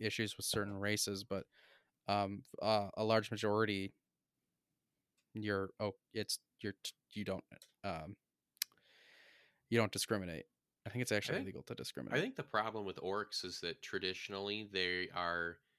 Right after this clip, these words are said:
Speaker 2: evil. Like, they're, they're typically a monster that adventurers would fight. So that's, that's why people would hate orcs, is because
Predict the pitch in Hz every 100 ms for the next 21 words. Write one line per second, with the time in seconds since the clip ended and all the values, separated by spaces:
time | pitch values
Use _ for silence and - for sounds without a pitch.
0 | _ - - 104 104 78 76 _ _ _
1 | - 92 - 98 95 92 90 - _ _
2 | _ 98 - 107 104 - 95 90 90 92
3 | - - 82 80 82 78 85 85 - 87
4 | 85 - 85 78 - 87 76 71 _ -
5 | - 87 85 87 - - - 104 110 107
6 | - 92 90 87 - 90 - 82 80 78
7 | 85 78 - 80 71 - - 82 - 85
8 | - 90 78 76 -